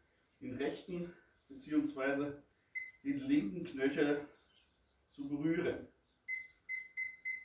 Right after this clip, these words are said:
Kurz meine Ruhe wieder einstellen. So,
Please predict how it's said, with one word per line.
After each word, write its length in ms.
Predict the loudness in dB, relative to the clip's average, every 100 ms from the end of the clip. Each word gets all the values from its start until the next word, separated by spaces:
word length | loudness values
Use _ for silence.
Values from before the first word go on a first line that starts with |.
| -4 -6 -8 _ _ -4 -4 -2 -4 -4 -6 -4 -4
Kurz 180 | -4 -4
meine 180 | -2 0
Ruhe 180 | 0
wieder 140 | 2 4
einstellen. 520 | 2 0 0 2 0 -4 -4 -4 -4 -8 -4 -4 -6 _ _ -4 -4 -8 _ _ -4 -4 -10 _ _ -6 -6 -8 _ _ _ -10 -10 -10 _ _ _ _ _ _ _ -16
So, 400 | 0 8 8